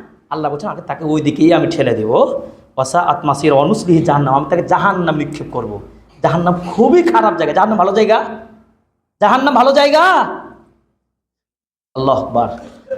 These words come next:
জাহান্নাম থেকে আমরা আশ্রয় চাই, আল্লাহ আমাদের হেফাজত করুন, আমিন।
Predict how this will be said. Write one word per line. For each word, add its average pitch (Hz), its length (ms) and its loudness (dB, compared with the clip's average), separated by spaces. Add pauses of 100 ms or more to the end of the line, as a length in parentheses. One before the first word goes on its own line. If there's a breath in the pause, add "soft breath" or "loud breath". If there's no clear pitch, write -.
জাহান্নাম 143 480 0
থেকে 139 160 -4
আমরা 127 160 0
আশ্রয় 143 280 0
চাই, 135 140 2
আল্লাহ 135 280 2
আমাদের 123 220 -2
হেফাজত 135 340 -4
করুন, 123 160 2
আমিন। 123 380 0